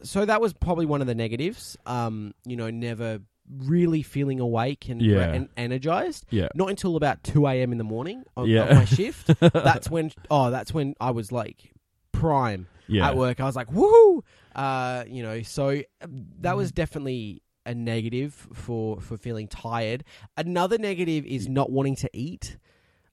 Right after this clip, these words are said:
Speaker 1: Uh, that's
Speaker 2: Yeah,
Speaker 1: one thing
Speaker 2: right.
Speaker 1: I experienced was I wake up and I feel so tired and so groggy
Speaker 2: Yeah.
Speaker 1: that I don't have the energy to make myself some food.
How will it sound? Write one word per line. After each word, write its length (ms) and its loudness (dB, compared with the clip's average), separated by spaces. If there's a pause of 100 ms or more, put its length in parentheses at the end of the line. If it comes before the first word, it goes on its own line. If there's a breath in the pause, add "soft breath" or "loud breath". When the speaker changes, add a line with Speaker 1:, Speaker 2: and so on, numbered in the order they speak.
Speaker 1:
Uh, 480 0
that's 200 -6
Speaker 2:
Yeah, 120 4
Speaker 1:
one 80 6
thing 100 4
Speaker 2:
right. 200 0
Speaker 1:
I 40 -2
experienced 600 -8
was 180 -6
I 80 0
wake 300 2
up 260 2
and 140 -2
I 80 -4
feel 180 -2
so 300 2
tired 440 0
and 120 -2
so 180 2
groggy 600 0
Speaker 2:
Yeah. 400 2
Speaker 1:
that 100 6
I 60 4
don't 220 2
have 160 2
the 140 0
energy 400 -4
to 160 -2
make 140 -2
myself 320 -2
some 160 -2
food. 380 2